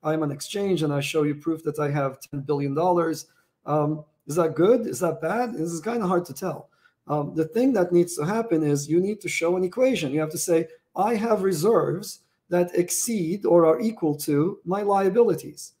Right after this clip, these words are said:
Everybody who deposits money into your account, that's not an asset to you. Obviously, it's a liability. You owe that person that amount. So you need proof of liabilities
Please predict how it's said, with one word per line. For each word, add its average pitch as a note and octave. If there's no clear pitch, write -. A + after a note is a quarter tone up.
Everybody F#3
who E3+
deposits D#3
money E3+
into F3
your D3
account, D3+
that's D3
not D#3
an D3
asset C#3+
to -
you. D3
Obviously, C3
it's -
a D#3+
liability. C#3+
You C3+
owe F3+
that C#3
person C#3
that C3
amount. B2
So -
you D#3+
need F3+
proof C4+
of A#3+
liabilities F3+